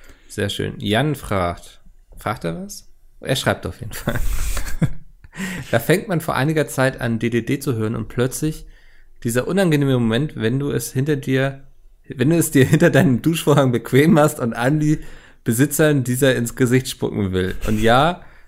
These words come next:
kleiner Flashback zur Folge, ich glaube hundertachtunddreißig. Ich wusste danach dann auch, dass es keine gute Idee war, den Podcast unter der Dusche anzuhören.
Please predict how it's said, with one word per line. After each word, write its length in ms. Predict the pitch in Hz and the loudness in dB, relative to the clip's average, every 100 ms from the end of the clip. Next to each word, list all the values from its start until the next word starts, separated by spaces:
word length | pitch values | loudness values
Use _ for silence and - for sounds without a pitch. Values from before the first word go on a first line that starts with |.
| _ | _
kleiner 360 | - 127 135 131 | 0 2 4 2
Flashback 520 | 123 131 135 135 - | 2 0 0 -4 -4
zur 100 | 123 | -8
Folge, 500 | - 120 131 139 143 | -2 0 2 2 0
ich 140 | - | -2
glaube 340 | 123 113 117 113 | -2 0 0 0
hundertachtunddreißig. 1120 | 117 117 - 101 - 107 104 113 - 135 - - - - | -2 -4 -8 -14 -12 -4 -2 -2 -2 -8 -10 -20 -20 -20
Ich 160 | - - | -14 -6
wusste 220 | 120 - | -4 0
danach 280 | 123 110 113 | 0 2 0
dann 220 | - 107 | -2 -4
auch, 360 | - 110 139 - | -2 0 0 -2
dass 220 | - 120 | -8 -8
es 160 | 127 - | -8 -10
keine 300 | 123 135 135 | -6 -6 -6
gute 400 | 131 - 135 123 | -10 -10 -6 -6
Idee 320 | 120 117 120 | -4 -2 0
war, 200 | 120 127 | 0 -2
den 200 | 127 107 | -4 -8
Podcast 480 | - 127 - 131 - | -8 -6 -4 -4 -6
unter 240 | - 147 | -4 0
der 120 | 131 | 0
Dusche 300 | 123 131 120 | 0 -2 -4
anzuhören. 500 | 101 98 98 90 92 | -6 -8 -10 -10 -10